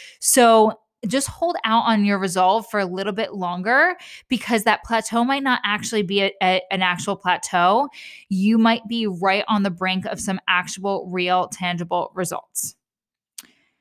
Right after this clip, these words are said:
So let's move into the full moon energy. The full moon is the end of that absorption cycle. So it is really normal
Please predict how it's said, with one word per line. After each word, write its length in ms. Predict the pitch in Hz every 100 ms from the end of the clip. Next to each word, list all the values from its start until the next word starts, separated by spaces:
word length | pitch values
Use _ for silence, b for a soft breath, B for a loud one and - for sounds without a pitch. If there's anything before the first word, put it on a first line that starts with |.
| b _ _ _ -
So 320 | - 220 151 - 214
let's 300 | 226 214 -
move 280 | 214 226 285
into 380 | - 330 311 302
the 160 | 254 226
full 640 | - - 202 196 190 -
moon 420 | 190 180 180 175
energy. 760 | - 165 170 170 - 62 - - _ _ _ _ _ _ _ _ _ _ _ _ _ _ _ _ _ _
The 220 | 190 202 196
full 340 | - 226 247
moon 320 | 311 339 370 415 339 -
is 600 | 254 214 214 208 202 190 -
the 260 | 185 214 -
end 260 | 202 202 214
of 120 | 196
that 160 | 190 190
absorption 480 | 175 180 175 180
cycle. 480 | 170 160 - 104 120
So 520 | - - 208 196 190 - B -
it 160 | 233 247
is 360 | 302 330 285 - -
really 800 | 175 165 170 208 233 262 262
normal 720 | 254 196 180 165 175 196 262